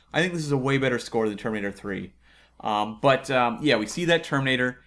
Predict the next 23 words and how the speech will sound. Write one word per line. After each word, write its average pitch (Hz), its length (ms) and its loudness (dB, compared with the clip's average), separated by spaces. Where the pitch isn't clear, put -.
and 120 360 2
I - 60 4
remember 190 240 2
in 160 80 2
the 135 60 0
theater, 165 480 -2
people 143 260 -2
were 127 140 2
excited. 156 580 0
Um, 123 520 -2
you 247 120 -2
know, 262 240 2
we 269 80 -6
get 220 140 4
a 214 40 0
fight. 170 380 2
I 165 60 6
don't 240 180 6
know 262 140 2
that 220 160 2
it 190 100 -2
pays 175 320 0
off 170 360 6